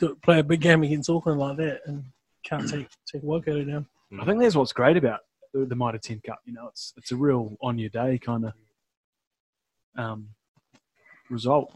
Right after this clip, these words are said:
Speaker 3: Um,
Speaker 2: We
Speaker 3: the
Speaker 2: talked about it, um, last week, but, <sighs> I mean, how much better is it with the All Blacks
Speaker 1: Yeah.
Speaker 2: being
Speaker 3: Mm.
Speaker 2: involved in it? It's just,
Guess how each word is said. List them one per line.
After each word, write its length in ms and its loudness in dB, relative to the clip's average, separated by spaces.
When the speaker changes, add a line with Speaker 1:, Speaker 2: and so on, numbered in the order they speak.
Speaker 3:
Um, 380 0
Speaker 2:
We 120 4
Speaker 3:
the 60 8
Speaker 2:
talked 240 6
about 200 4
it, 220 0
um, 400 -2
last 280 6
week, 160 -2
but, 200 2
<sighs> 20 -4
I 320 -8
mean, 220 0
how 480 6
much 240 -10
better 220 -8
is 120 -8
it 80 -12
with 180 -18
the 60 -14
All 120 -8
Blacks 440 -14
Speaker 1:
Yeah. 160 -2
Speaker 2:
being 160 -4
Speaker 3:
Mm. 40 -6
Speaker 2:
involved 300 -6
in 100 -10
it? 120 -12
It's 120 -16
just, 460 -14